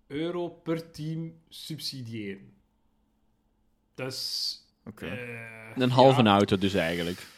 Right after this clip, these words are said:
Speaker 1: Dat is veel geld, dat is weinig geld. Dat hangt ervan af hoe dat je het bekijkt. Nu,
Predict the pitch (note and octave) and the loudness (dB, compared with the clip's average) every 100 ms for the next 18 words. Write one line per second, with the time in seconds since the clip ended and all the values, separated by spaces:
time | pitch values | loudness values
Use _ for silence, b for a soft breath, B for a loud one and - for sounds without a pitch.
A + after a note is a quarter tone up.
0 | _ _ _ _ _ _ D#3+ D#3+ D#3+ - | _ _ _ _ _ _ -2 -2 -4 -10
1 | C3+ A#2 D3+ E3+ E3+ F3 F3 D#3+ C#3 - | -10 -4 -2 -2 0 0 0 -4 -4 -4
2 | C#3+ D#3 A#2+ - D#3+ E3 D#3 C#3 C#3+ D3 | -4 -4 -6 -6 -6 -6 -8 -8 -8 -8
3 | C3+ C#3 C#3+ D#3 D3 D#3 B2 A#2+ B2+ C3+ | -8 -8 -8 -8 -6 -8 -8 -10 -8 -8
4 | - - - - B2+ C3+ C3 C3 C3 | -8 -12 -14 -14 -12 -10 -10 -10 -12